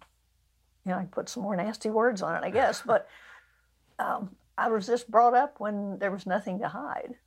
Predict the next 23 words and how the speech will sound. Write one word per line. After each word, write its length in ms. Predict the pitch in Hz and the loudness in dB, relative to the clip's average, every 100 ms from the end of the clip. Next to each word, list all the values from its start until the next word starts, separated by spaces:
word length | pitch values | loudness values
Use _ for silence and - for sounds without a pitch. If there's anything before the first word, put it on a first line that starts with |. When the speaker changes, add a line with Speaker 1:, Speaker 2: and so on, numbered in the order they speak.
| _ _ _ _ _ _ _ _ _ _ _ _ 87 _ _ _ _ - - - _ | _ _ _ _ _ _ _ _ _ _ _ _ -20 _ _ _ _ -20 -20 -20 _
Speaker 2:
Um, 400 | 117 113 104 101 - _ _ _ _ _ _ _ _ _ _ _ _ | 0 2 0 -4 -12 _ _ _ _ _ _ _ _ _ _ _ _
I'll 140 | 139 131 | -2 -2
ask 180 | 127 123 | -2 -6
you 60 | |
a 20 | |
little 120 | 117 110 | -6 -4
more 120 | 107 | -2
about 220 | 101 98 | -2 -4
the, 120 | 110 101 - | -8 -10 -6
the 60 | |
Baylor 200 | 123 123 113 | 2 2 2
line 80 | 107 | -2
later, 200 | 113 107 | -2 -2
but 280 | 98 110 - - 131 | -4 -6 -8 -20 -20
one 360 | 135 131 143 156 | -20 -12 -6 -6
thing 180 | 147 117 | -6 -6
that's 200 | 104 - | -8 -10
interesting 520 | 127 123 117 123 107 | -12 -10 -12 -10 -12
to 100 | - | -10
me 60 | 117 | -8
about 380 | 107 104 101 117 | -2 -2 -2 -4
you 220 | 113 107 | -4 -4
and, 200 | 98 | -6